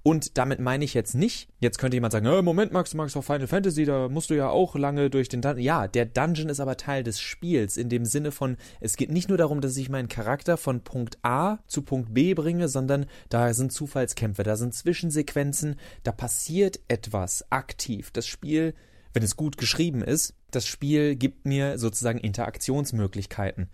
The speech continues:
Wenn ich bei Arkham Knight von einem Ende zum anderen, wo ich weiß, dass das Studio sich durchaus überlegt hat, „Okay, wir machen das Batmobil rein und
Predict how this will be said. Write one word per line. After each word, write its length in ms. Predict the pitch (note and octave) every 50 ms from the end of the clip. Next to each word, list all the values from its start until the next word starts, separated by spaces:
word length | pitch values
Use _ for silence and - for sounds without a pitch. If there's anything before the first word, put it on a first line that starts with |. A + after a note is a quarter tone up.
| - _ -
Wenn 320 | - F#2+ A2 A2+ B2 B2 A2+
ich 440 | - B2+ B2+ B2 - - - - -
bei 460 | - G#2+ G#2 A2 A2+ A2+ A2 A#2+ -
Arkham 460 | - G#2+ G2+ G#2+ A#2 A#2 - C3+ C3+ C3+
Knight 360 | C3 C3 C3+ D#3+ F3+ F3 -
von 300 | - - D3+ C#3+ C#3+ -
einem 480 | - B2 C3+ C#3 C#3+ C#3+ C#3+ C3+ A#2
Ende 400 | - - C3 C#3 D3 D3+ D#3 D3+
zum 180 | - - C#3+ -
anderen, 260 | - C#3+ D#3+ E3+ C#3+
wo 100 | C3+ C#3+
ich 120 | C3 - -
weiß, 320 | A#2+ D#3 G#3 A3 - -
dass 140 | - C#3 -
das 240 | - B2 - - - -
Studio 360 | - - - G3+ G3 G3+ F3+
sich 220 | D3 C#3+ C3+ -
durchaus 400 | - F#3 A3+ - - C#3+ - -
überlegt 280 | C3 A#2+ A#2+ D3 - -
hat, 100 | C#3 C3+
„Okay, 220 | C3 - F3+ G3+
wir 60 | D#3 C3
machen 220 | B2+ C3 D3 C#3+
das 100 | C#3 -
Batmobil 460 | - E3 F3 - F3 D#3+ D3+ E3+ D3+
rein 280 | D3 C3+ D3 E3 F#3 F#3
und 180 | D3+ B2+ -